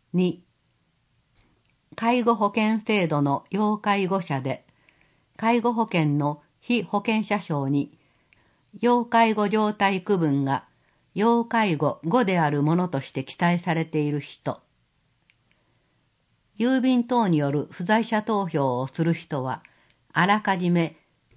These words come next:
郵便等投票証明書の交付を受ける必要があります。代理投票、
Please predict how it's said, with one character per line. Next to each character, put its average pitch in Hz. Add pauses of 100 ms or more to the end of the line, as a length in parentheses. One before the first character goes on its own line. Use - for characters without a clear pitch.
(640)
郵 240
便 220
等 160
投 220
票 208
証 214
明 208
書 202
の 151
交 202
付 190
を 180
受 170
け 190
る 160
必 -
要 165
が 156
あ 147
り 139
ま 143
す。 - (3250)
代 190
理 226
投 185
票、 131